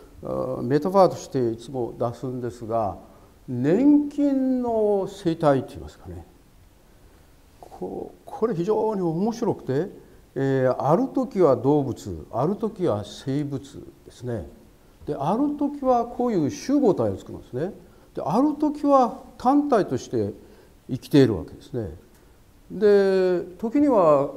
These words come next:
時にはと言いますか、ある時期はこれが一つの、えー、一つの有機体であろうと。一つの。おー、実はこれはいろんな集合体である。これは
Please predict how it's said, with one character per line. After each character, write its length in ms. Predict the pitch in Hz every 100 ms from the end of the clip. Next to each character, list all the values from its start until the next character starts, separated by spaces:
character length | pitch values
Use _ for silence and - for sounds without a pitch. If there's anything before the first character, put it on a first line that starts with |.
| -
時 200 | 170 202
に 60 |
は 100 | 202
と 60 | 180
言 80 | 131
い 20 |
ま 60 | 107
す 100 | -
か、 360 | 147 170 120
あ 60 | 160
る 140 | 233
時 120 | 220
期 100 | 220 226
は 240 | 233 190
こ 180 | - 254
れ 80 | 277
が 120 | 226
一 220 | - 220
つ 120 | 214
の、 380 | 208 151 104 78 - - _ - - _ -
え 40 | -
ー、 300 | 131 127 131
一 220 | - 254
つ 100 | 247
の 80 | 180
有 260 | 180 294
機 120 | 294
体 280 | - 202 143
で 100 | 117
あ 80 | 104
ろ 180 | 87 -
う 40 | -
と。 60 | - -
一 240 | - - 170
つ 140 | -
の。 140 | 110 - - - _ - - - _ _ -
お 680 | 131 131 127 120 - - - - _ _ _ - _ _ _ _ _ _ _ 202
ー、 40 |
実 140 | 226 269
は 100 | 240
こ 140 | 226
れ 40 | 247
は 340 | 220 151 117
い 60 | 147
ろ 100 | 254
ん 60 |
な 120 | 226
集 260 | 139 - 269
合 260 | 302 285 151
体 200 | 87 76
で 60 |
あ 20 |
る。 40 | - - - _ - - - - - _ _ _ _ _ _
こ 220 | - -
れ 80 | 285
は 240 | 294 220